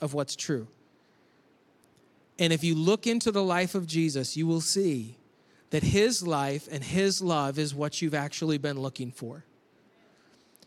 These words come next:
Read, read the Gospel of John and see how Jesus loved people and interacted with people.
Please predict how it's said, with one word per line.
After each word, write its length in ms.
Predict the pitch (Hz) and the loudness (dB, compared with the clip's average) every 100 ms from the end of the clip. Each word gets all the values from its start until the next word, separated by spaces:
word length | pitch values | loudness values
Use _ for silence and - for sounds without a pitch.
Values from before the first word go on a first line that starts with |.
| _ _ - | _ _ 2
Read, 340 | 175 190 202 180 | 4 4 2 2
read 240 | 190 190 | 2 2
the 80 | 196 | 2
Gospel 440 | 185 190 - 190 | 2 2 0 2
of 120 | 180 | 2
John 400 | 156 170 151 131 | 2 2 2 -2
and 200 | 127 151 | -4 -2
see 200 | 156 185 | 0 0
how 180 | 151 175 | 2 0
Jesus 460 | 151 165 160 160 139 | 2 2 2 0 -2
loved 320 | 156 156 - | 0 -2 0
people 280 | 165 160 151 | -2 0 -2
and 120 | 151 | -2
interacted 480 | 147 143 139 139 139 | -2 0 -2 -2 -2
with 180 | 135 - | -2 -2
people. 380 | 131 - 139 | -4 -4 -12